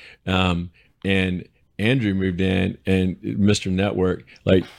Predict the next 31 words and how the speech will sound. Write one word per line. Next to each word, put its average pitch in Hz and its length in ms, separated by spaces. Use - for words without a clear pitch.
he's 113 280
telling 107 260
me 104 80
about 95 260
all 95 140
the 101 60
people 95 260
moving 87 240
in 90 120
and 87 100
out 117 240
and 85 80
who 101 120
lives 90 260
there, 110 280
and 90 120
they 92 120
have, 90 160
they 92 140
get, 95 160
"Oh, 156 120
did 110 120
you 110 160
know 147 60
they 104 100
have 113 160
a - 20
kid?" 104 220
I'm 107 100
like, 101 180
"Dude, 107 280